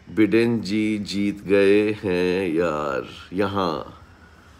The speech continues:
मुबारक हो बिडेन जी को।" आज सुबह आप सौ दर्शक फटाफट सुबह सात बज के सात मिनट के वीडियो में लाइव आ गए।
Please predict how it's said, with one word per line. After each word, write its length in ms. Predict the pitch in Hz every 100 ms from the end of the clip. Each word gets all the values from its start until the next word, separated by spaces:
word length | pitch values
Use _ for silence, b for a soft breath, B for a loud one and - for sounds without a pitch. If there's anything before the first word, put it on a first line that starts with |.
| B -
मुबारक 480 | 98 92 95 101 104
हो 160 | 107
बिडेन 340 | 95 92 98 95
जी 180 | 90 90
को।" 200 | 92 90 - B B B B B B B B B B B B - - - -
आज 220 | - -
सुबह 460 | - 131 139 139 - -
आप 160 | 123
सौ 380 | - - 127 127
दर्शक 340 | 120 110 - 110
फटाफट 840 | - - 147 - 131 107 - -
सुबह 380 | - - 117 117
सात 420 | 110 95 101 -
बज 100 | 104
के 120 | -
सात 400 | 107 104 87 87
मिनट 220 | 92 92 90
के 100 | 95
वीडियो 320 | 85 85 87
में 100 | 90
लाइव 260 | 71 67
आ 80 | 50
गए। 220 | - -